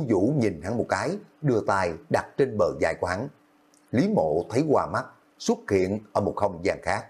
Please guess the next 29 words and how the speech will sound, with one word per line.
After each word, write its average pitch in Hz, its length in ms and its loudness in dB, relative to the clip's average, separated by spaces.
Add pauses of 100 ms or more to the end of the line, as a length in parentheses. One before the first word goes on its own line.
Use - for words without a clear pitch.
(540)
Không 185 340 0
gian 175 200 0
này 90 200 2
không 101 260 0
lớn, 131 280 4 (320)
đại 78 280 0
khái 127 380 -2 (180)
chỉ 101 220 2
bằng 90 300 0
hai 98 200 0
lý 95 300 0
phủ, 90 260 2 (300)
nhưng 190 140 2
mà 127 140 2
tràn 107 180 0
ngập 107 180 0
sinh 143 260 -2
cơ 143 180 2
bừng 90 240 0
bừng. 82 220 2 (500)
Bầu 117 320 2
trời 101 280 4
xanh 123 300 -2
lam, 120 320 0 (320)
tuy 185 220 4
là 127 160 2
không 127 180 0
có 139 80 2
mặt 98 120 2